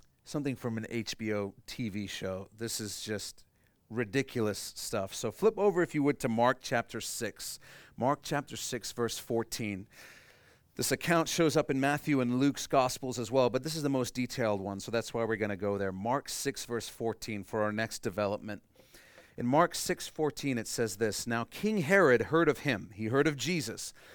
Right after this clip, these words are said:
"for his name had become well known. And he said,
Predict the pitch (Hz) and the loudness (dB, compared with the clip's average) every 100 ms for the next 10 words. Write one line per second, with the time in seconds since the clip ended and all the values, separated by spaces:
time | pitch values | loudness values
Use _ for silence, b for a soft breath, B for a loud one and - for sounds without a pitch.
0 | B B - 165 156 131 143 156 170 202 | B B 6 6 6 2 2 4 6 6
1 | 208 175 147 143 - 156 147 135 147 170 | 4 4 4 2 2 0 2 4 6 8
2 | 160 147 139 110 92 _ b b b b | 6 6 4 2 -4 _ b b b b
3 | - 139 143 214 196 - 233 185 117 | -2 0 2 4 4 6 10 10 8